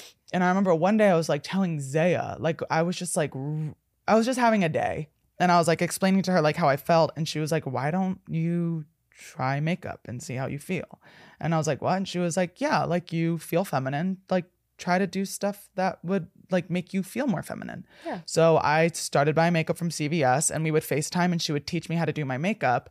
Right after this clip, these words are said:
Speaker 2: Yeah.
Speaker 1: And then it was, like, maybe a few months later when I was, like, getting more used to, like, doing my makeup almost every single day, where, um,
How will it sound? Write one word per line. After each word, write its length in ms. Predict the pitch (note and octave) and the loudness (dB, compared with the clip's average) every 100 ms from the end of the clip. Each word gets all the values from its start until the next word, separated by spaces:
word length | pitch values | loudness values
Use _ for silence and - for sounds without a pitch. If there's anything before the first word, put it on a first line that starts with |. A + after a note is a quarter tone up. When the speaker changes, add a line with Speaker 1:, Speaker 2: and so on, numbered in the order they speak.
| - | -12
Speaker 2:
Yeah. 280 | C4+ A3 D#3+ | -8 -8 -4
Speaker 1:
And 400 | E3+ F3 E3+ C3+ | 0 2 0 0
then 640 | D#3+ A3+ A#3+ G3 G3 F#3+ - | 2 4 6 6 4 2 2
it 80 | |
was, 240 | F3 F3 D#3+ | 2 2 4
like, 280 | F3 E3+ D3+ | 2 2 0
maybe 260 | F3 G#3+ | 0 2
a 60 | G3 | 0
few 480 | - - F3+ G3+ G#3+ | -2 -8 -2 0 2
months 280 | G#3+ G3+ | 0 0
later 220 | G3 F#3+ G3 | 0 2 2
when 140 | F3+ | 2
I 40 | |
was, 120 | D#3+ E3 | 2 0
like, 120 | D#3 | 0
getting 300 | E3 E3+ E3 | 0 0 0
more 220 | E3 D#3+ | 2 2
used 240 | D3 D#3 | 0 -2
to, 60 | E3 | -2
like, 140 | D#3 | -2
doing 200 | D#3 D3 | -2 -4
my 80 | C#3 | -4
makeup 360 | F3+ A#3 A#3 A3 | -4 -2 -2 -2
almost 300 | G#3 A3 A#3 | -2 -2 -2
every 180 | A3+ A3+ | -2 -2
single 300 | A3 A3 A3 | -2 -2 2
day, 400 | G#3+ G#3 G#3 G3+ - - - | 4 6 4 0 -8 -20 -4
where, 540 | E3 F3 E3 D#3+ D3+ - - | 4 6 8 6 4 2 0
um, 480 | C#3+ C3 G#1+ - | 2 0 -4 -8